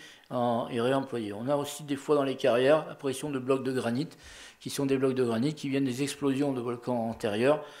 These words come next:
C'était en fait des carrières tout à fait naturelles qu'on trouve sur les pentes, euh, donc, euh, du, du bassin, du bassin dit de, euh, de, du lac Chambon. Oui, le lac Chambon ici, et donc, euh, ici nous sommes, euh, dans la région de Murol. Voilà,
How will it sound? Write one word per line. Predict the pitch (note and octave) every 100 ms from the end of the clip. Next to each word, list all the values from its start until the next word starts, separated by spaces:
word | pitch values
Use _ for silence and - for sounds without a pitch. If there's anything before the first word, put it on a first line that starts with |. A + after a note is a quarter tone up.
| - -
C'était | - C#3+ D#3 D3
en | B2+
fait | D3+ C#3+ -
des | D#3 D3+
carrières | D3+ A2+ A#2+ C#3+ C#3+
tout | C#3+ B2
à |
fait | -
naturelles | C3+ C#3 C#3 B2+ G#2 C3+ B2+
qu'on | A#2
trouve | A2 C#3+ C3
sur | -
les | A#2
pentes, | A2 B2+ C3+ - - - - - -
euh, | B2
donc, | A#2+ C3 B2 C3
euh, | A#2+ A2+
du, | A#2+ C3
du | - C3+
bassin, | B2 B2+ - C#3+ C#3+ B2 A2
du | A#2+ A#2
bassin | A2+ A2 D3
dit | C3 A#2 C#3+
de, | D3+ C3+ D3 D3+ - - - - - -
euh, | C3 C3 B2+
de, | B2+ C3+
du | C#3
lac | C#3 C3+
Chambon. | B2+ A#2+ G#2
Oui, | G#2+
le |
lac | A#2
Chambon | - A#2+ A#2 A#2
ici, | A2 - C#3+ E3 F3
et | B2 A2 G#2+
donc, | A#2 A#2 A2+
euh, | A2 G#2
ici | G#2 - B2+
nous | C3
sommes, | A2+ A#2+ B2
euh, | G#2 - - - - -
dans | B2+
la | B2 A#2+
région | A2+ C3+
de | C3
Murol. | A#2 A#2+ G2+ E2+ - _
Voilà, | - B1